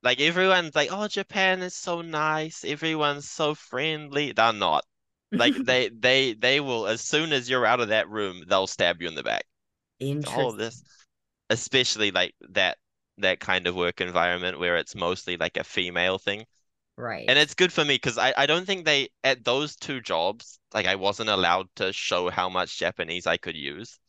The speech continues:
Speaker 2: Why?
Speaker 1: So I, I could, uh, there's just, like,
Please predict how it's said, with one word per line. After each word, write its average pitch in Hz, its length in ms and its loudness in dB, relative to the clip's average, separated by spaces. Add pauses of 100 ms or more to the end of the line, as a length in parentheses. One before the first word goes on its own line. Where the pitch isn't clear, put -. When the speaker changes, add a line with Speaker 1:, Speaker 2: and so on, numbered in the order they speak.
(300)
Speaker 2:
Why? 160 320 -2
Speaker 1:
So 127 160 4
I, 123 260 6
I 139 120 4
could, 147 260 -2 (180)
uh, 117 200 4
there's 101 300 -4
just, - 220 -8
like, 82 160 0